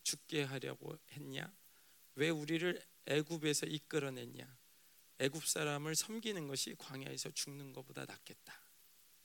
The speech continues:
예. 음, 하나님을 섬기는 게 어쩔 때 모든 게 은혜로 주어져요, 우리한테. 굉장히 쉬워요, 그죠? 유월절처럼 피만 바르면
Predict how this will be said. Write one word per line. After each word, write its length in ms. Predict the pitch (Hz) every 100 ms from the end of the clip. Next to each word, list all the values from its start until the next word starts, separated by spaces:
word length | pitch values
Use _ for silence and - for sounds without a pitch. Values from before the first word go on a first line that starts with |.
| -
예. 120 | - - - - - - - - - - - - - -
음, 560 | - - - - - - - - - - - - - - -
하나님을 640 | - 220 226 220 214 208
섬기는 520 | 202 208 208 202 180
게 140 | 170 180
어쩔 280 | 147 - 180
때 140 | 175
모든 280 | 156 170 180
게 100 | 160
은혜로 400 | 160 170 160 156
주어져요, 520 | - 139 123 120 123
우리한테. 400 | - - 135 - - - - - -
굉장히 400 | - 131 127 123
쉬워요, 400 | - 185 160 120
그죠? 220 | 127 131 - - - - -
유월절처럼 840 | 143 147 160 - 131 - - 135 147
피만 340 | - 226 214
바르면 580 | 180 143 147 165 202 147